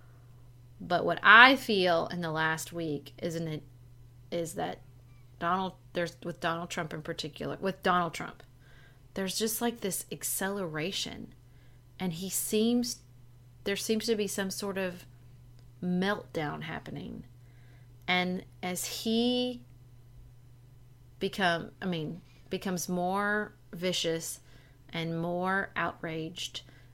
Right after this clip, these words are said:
and pushing this rigged election and rigged system, and you have people at his rallies openly telling members of the press that they hope someone shoots Hillary Clinton and mocking the press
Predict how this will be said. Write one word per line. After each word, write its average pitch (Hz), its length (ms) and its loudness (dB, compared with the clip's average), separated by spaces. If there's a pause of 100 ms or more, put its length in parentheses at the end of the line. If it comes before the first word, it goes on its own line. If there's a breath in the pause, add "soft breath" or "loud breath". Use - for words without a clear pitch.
(140 loud breath)
and 165 200 -8
pushing 208 520 0
this 180 240 -4
rigged 180 340 -2
election 175 760 0 (420 loud breath)
and 151 280 -6
rigged 196 280 -4
system, 170 720 -4 (420 loud breath)
and 170 140 -4
you 165 80 -2
have 180 180 -2
people 214 380 -2
at 190 160 -2
his 196 360 -4
rallies 175 600 -2
openly 214 480 2
telling 196 260 -2
members 175 280 -2
of 170 80 -10
the 165 80 -4
press 165 400 -2
that 165 180 -6 (520 loud breath)
they 170 180 4
hope 185 200 -2
someone 180 380 -4
shoots - 500 -4
Hillary 196 300 -2
Clinton 185 540 -6 (420 loud breath)
and 160 200 -2
mocking 160 440 0
the 202 80 -6
press 202 580 -4